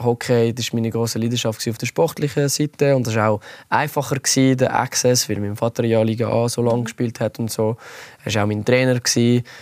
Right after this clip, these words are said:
Speaker 1: Ähm, also das hat natürlich geholfen. Aber ja, die Musik
Speaker 2: Hilft das eigentlich? Ich habe immer das Gefühl, das hilft nicht, wenn der Vater der Trainer
Speaker 1: Doch, doch.
Speaker 2: Schon. Also
Speaker 1: Ja,
Speaker 2: hast du
Speaker 1: weil
Speaker 2: das gut gegangen mit dem Papi? Ist er
Speaker 1: er
Speaker 2: nicht
Speaker 1: ist,
Speaker 2: mehr
Speaker 1: er ist
Speaker 2: wahnsinnig
Speaker 1: ein,
Speaker 2: streng
Speaker 1: nein,
Speaker 2: gewesen?
Speaker 1: er ist ein super Trainer gewesen. Klar ist, ist er streng gewesen. Ich meine, wenn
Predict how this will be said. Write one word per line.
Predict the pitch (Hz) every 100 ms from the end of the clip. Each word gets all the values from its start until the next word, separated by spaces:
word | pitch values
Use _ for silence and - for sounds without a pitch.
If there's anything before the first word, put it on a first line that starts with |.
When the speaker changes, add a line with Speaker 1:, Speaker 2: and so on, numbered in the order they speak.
| - - -
Speaker 1:
Ähm, | 104 101 98 98 98 - - - _ _ -
also | 107 107
das | 113
hat | 107 -
natürlich | 110 117 107
geholfen. | - 170 165 170 160 151 - - - _ -
Aber | 110 113
ja, | 117
die | -
Musik | 123 285
Speaker 2:
Hilft | 370 -
das | -
eigentlich? | 226 208
Ich | 240
habe | 254
immer | 277
das | 320
Gefühl, | - 262
das | 240
hilft | 247 226 226 214
nicht, | 262
wenn | 320 -
der | 277
Vater | 262 - -
der | 269
Trainer | - 262
Speaker 1:
Doch, | - 143 151 135
doch. | - 117 123
Speaker 2:
Schon. | 294 254 -
Also | 117
Speaker 1:
Ja, | 120 143
Speaker 2:
hast | 139
du |
Speaker 1:
weil | 311
Speaker 2:
das | -
gut | 302
gegangen | 381 359
mit | 349
dem | 311
Papi? | 214 208 -
Ist | 240 -
er |
Speaker 1:
er | 139
Speaker 2:
nicht | 139
Speaker 1:
ist, | 269
Speaker 2:
mehr | 262
Speaker 1:
er | 262
ist | 254 269
Speaker 2:
wahnsinnig | 302
Speaker 1:
ein, |
Speaker 2:
streng | - 269 269
Speaker 1:
nein, | 127 131 131
Speaker 2:
gewesen? | 113 113
Speaker 1:
er | 135
ist | 151
ein | 160
super | - 175 - -
Trainer | 147 147
gewesen. | 143 131 107
Klar | - 151 185
ist, | 190 -
ist | - 170 -
er |
streng | - - 156 160 160
gewesen. | - 120
Ich | 107
meine, | 107 110 113
wenn | 113 117